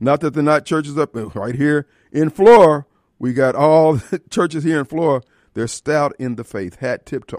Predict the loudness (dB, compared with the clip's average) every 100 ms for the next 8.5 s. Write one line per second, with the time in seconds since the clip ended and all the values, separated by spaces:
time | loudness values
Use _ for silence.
0 | -8 -2 0 0 -4 -8 -14 -20 _ _
1 | _ _ -16 -14 -12 -14 -14 -14 -14 -18
2 | -18 -10 -6 -6 -6 -8 -8 -10 -6 -4
3 | -2 -2 -2 -4 -8 -8 -8 -10 -8 -8
4 | -8 -12 -12 -14 _ _ -8 -4 -2 -2
5 | -4 -8 -8 -10 -6 -6 -4 -8 -6 -8
6 | -10 _ _ _ _ -6 -6 -4 -4 -2
7 | -6 _ -6 -2 0 2 2 0 -4 -2
8 | 2 2 2 -4